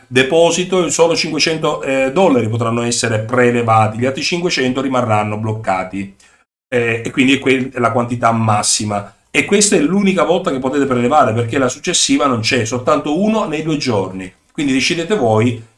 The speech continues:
quanta quantità potete, volete prelevare. Quindi una quantità comunque rimane all'interno per evitare che la gente fuoriesca solo per ottenere il drop, è chiaro.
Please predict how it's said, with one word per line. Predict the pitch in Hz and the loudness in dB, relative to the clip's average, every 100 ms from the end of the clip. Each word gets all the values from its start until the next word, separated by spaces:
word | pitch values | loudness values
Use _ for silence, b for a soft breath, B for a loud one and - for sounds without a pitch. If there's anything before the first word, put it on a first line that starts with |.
| _ | _
quanta | 151 139 139 139 | 4 4 4 0
quantità | 135 127 170 139 113 | 2 0 0 2 2
potete, | 110 110 107 104 110 | 2 -2 -4 -2 -4
volete | 110 110 107 110 | -2 0 0 -2
prelevare. | 104 104 98 | -4 -2 -2
Quindi | 98 156 | 0 0
una | 131 | 2
quantità | 135 151 156 180 | 2 0 0 -2
comunque | 165 156 151 123 | 0 -2 -2 -2
rimane | 127 156 131 123 123 | -2 0 2 4 2
all'interno | 131 180 180 120 139 143 | 0 -2 0 -2 -2 -4
per | 110 110 | -2 0
evitare | 139 117 92 110 113 B B | 0 0 0 -2 -6 B B
che | - | 2
la | 135 | 2
gente | 135 151 135 | 2 -2 -2
fuoriesca | 147 151 - 156 | 0 0 0 0
solo | - 139 | 2 2
per | 131 | 2
ottenere | 123 120 127 110 110 113 | 0 0 0 2 2 0
il | 113 101 | -2 -6
drop, | 104 117 117 107 95 - _ | 0 4 6 4 -6 -18 _
è | 107 | -14
chiaro. | 110 107 95 92 | 0 2 2 0